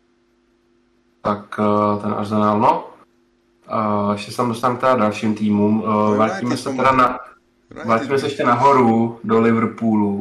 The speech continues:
Speaker 1: Jak vidíš,
Speaker 2: <laughs>
Speaker 1: Nuněze, jak vidíš, <laughs> jak vidíš, Nuněze.
Speaker 2: Eh, nevím, no, jako, taky je to takové, a po-, povedla se mu teďka jedna sezóna v Benfice, mladý hráč,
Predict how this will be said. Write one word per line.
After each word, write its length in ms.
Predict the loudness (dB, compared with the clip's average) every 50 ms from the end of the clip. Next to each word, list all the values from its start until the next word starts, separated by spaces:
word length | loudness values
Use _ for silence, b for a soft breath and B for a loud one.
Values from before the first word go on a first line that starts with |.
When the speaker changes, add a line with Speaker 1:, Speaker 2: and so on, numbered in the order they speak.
| -6 -6
Speaker 1:
Jak 200 | -6 -6 -4 -4
vidíš, 320 | -4 -4 -4 -4 -6 -8
Speaker 2:
<laughs> 40 | -6
Speaker 1:
Nuněze, 640 | -6 -4 -2 -2 0 -2 -2 0 0 -2 -2 -2 -4 -10
jak 140 | -12 -6 -6
vidíš, 340 | -4 -2 -2 -2 -4 -8 -12 -18 -20 -20 _ _
<laughs> 140 | _ _ -8 -6 0 0
jak 180 | 0 0 2 -2
vidíš, 260 | -6 -6 -6 -8 -6
Nuněze. 600 | -6 -6 -4 -4 -6 -6 -6 -4 -4 -4 -4 -6 B B B -16 -16 -20 -20 -20 B B B _ -12
Speaker 2:
Eh, 720 | -10 -8 -6 -4 -4 -4 -4 -6 -6 -6 -6 -8 -10 -12 -16 -20 -20 _ _ _ _ _ _ _ _ _ _ _ _ _ _ -6
nevím, 340 | -6 -6 -4 -6 -8 -8
no, 260 | -8 -8 -6 -8 -8 -10 -14 -18
jako, 340 | -18 -16 -14 -14 -14 -14 -16 _ _ _ _ _ _ _ _ _ _ _ _ _ _ _ _ _ _ _ _ _ _ _ _ _ -12 -8
taky 240 | -8 -8 -6 -6
je 100 | -8 -8
to 100 | -8 -6
takové, 340 | -8 -8 -8 -6 -6 -4 -4
a 120 | -4 -4 -6
po-, 240 | -8 -10 -12 -12
povedla 280 | -10 -8 -6 -6 -6 -6
se 120 | -8 -8
mu 100 | -10 -10
teďka 200 | -10 -8 -6 -6
jedna 180 | -6 -6 -6 -10
sezóna 420 | -12 -12 -12 -10 -10 -8 -8 -10
v 220 | -10 -12 -18 -20 -20
Benfice, 760 | -12 -10 -10 -10 -10 -14 -16 -16 -12 -8 -6 -6 -6 -8 -10 b b b b b b b b b b b b b _ _ _ _ _ _ _ _ _ _ -12
mladý 460 | -8 -6 -6 -6 -6 -6 -6 -6 -8
hráč, 600 | -8 -8 -8 -6 -6 -6 -6 -8 -10 -12 -16 -20